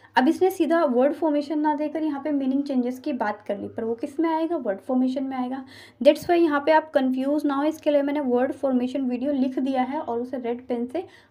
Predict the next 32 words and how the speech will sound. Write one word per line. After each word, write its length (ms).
हाईलाइट 420
कर 100
दिया 240
है, 80
ठीक 160
है, 100
ताकि 260
आप 220
कन्वीनियंट 600
रहें, 260
इसको, 340
अ, 80
ढूंढ 240
के 140
इसको 340
कर 240
सकें, 380
कवर 220
कर 160
सकें। 360
नेक्स्ट 260
क्वेश्चन 340
है 100
क्वेश्चन 340
नंबर 220
फ़ाइव, 440
discuss 380
the 100
consequences 800
of 140
bilingualism 960
on, 360